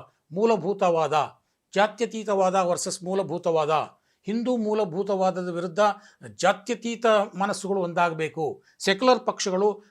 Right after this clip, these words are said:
ಮೂಲಭೂತವಾದ ವಿರುದ್ಧ ಅಥವಾ ಸೆಕ್ಯುಲರ್ ಪಕ್ಷಗಳು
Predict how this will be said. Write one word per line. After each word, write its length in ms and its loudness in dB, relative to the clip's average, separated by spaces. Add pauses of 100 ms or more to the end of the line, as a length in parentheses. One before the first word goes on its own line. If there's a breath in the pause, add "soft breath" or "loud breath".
(120)
ಮೂಲಭೂತವಾದ 840 0 (400)
ವಿರುದ್ಧ 260 -2
ಅಥವಾ 460 0
ಸೆಕ್ಯುಲರ್ 440 -2
ಪಕ್ಷಗಳು 500 -2